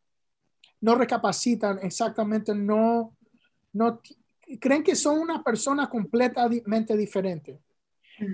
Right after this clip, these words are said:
Speaker 1: Pero si ustedes ven diez años atrás, cuando recién llegaron, no tenían nada. Ya porque están estables, tienen su casa. Am, yo creo que es importante no solo educarnos en común como una comunidad hispana latina,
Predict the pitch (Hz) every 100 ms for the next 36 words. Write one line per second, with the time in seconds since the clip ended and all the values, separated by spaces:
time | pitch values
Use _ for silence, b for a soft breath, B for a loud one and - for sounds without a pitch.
0 | 170 220 220 226 - 247 247 269 262 208
1 | 170 254 294 262 247 254 240 226 220 254
2 | 285 277 - - _ _ _ _ _ -
3 | 220 220 202 185 - 277 285 240 220 214
4 | 220 220 _ - 208 233 233 196 180 185
5 | 180 156 143 _ _ _ _ b b _
6 | 208 196 220 226 - 220 220 - - 226
7 | 226 220 - 202 196 185 - 220 233 214
8 | 220 208 - b b b b b _ _
9 | _ 214 214 208 185 - _ _ _ _
10 | _ _ _ 226 277 339 339 330 254 -
11 | 269 262 262 247 254 247 262 254 _ 226
12 | 277 285 311 285 240 214 233 240 262 247
13 | - _ - 208 226 208 226 240 226 220
14 | 233 226 226 220 214 214 220 - 220 226
15 | 226 208 - 214 226 285